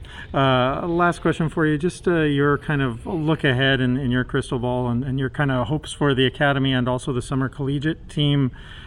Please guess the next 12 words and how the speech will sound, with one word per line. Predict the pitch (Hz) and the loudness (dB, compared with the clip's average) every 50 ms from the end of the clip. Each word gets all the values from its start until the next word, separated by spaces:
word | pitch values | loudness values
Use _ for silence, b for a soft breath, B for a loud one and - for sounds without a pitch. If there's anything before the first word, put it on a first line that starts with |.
| B B - | B B 2
as | 160 156 160 | 4 4 4
we | 170 | 4
kind | - 175 175 165 | 4 4 4 4
of, | 160 156 156 151 143 143 151 170 165 | 4 4 4 2 2 0 -2 -2 -2
you | 151 | -2
know, | 151 139 123 117 117 127 160 | 0 2 2 2 0 -2 -2
uh, | 170 147 131 127 - - 151 | -2 -4 -4 -6 -4 -2 0
move | 143 147 151 147 - | 2 2 2 2 0
through | - 156 147 139 | 0 0 2 2
these | 135 131 123 | 2 2 2
uncertain | 135 131 127 - 147 135 120 117 | 2 0 0 0 -2 -2 -2 -2
times. | 110 127 123 131 131 117 - | -4 -2 -4 -4 -4 -6 -8